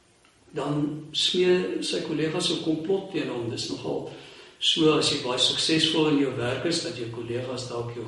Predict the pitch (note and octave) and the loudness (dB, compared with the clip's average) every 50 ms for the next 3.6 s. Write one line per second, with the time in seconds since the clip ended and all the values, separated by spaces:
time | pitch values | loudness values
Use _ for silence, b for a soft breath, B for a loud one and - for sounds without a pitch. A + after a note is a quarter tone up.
0 | - D3 C#3 B2+ - - C#3 - - - C#3+ D3 C#3+ C#3+ C3+ C3 B2 A#2+ A#2+ A#2+ | -8 -6 -6 -6 -6 -6 -8 -8 -8 -6 -4 -2 -2 -2 -2 -2 -4 -4 -6 -6
1 | A#2 A#2+ A#2+ A#2 A#2 A#2 A#2 A2+ A#2 A#2+ A#2 A2+ - - - A#2 B2 A#2+ A#2+ A#2+ | -6 -6 -8 -8 -8 -6 -6 -6 -4 -2 -2 -2 -2 -4 -6 -8 -8 -8 -8 -8
2 | - - B2 A#2 A#2 A#2+ - B B B B B B B - - - - - - | -6 -4 -4 -4 -4 -6 -10 B B B B B B B -14 -12 -10 -8 -6 -4
3 | - - - - D#3 - B2 A#2+ A#2+ A#2 - - | -6 -6 -4 -4 -4 -4 -4 -6 -8 -10 -10 -12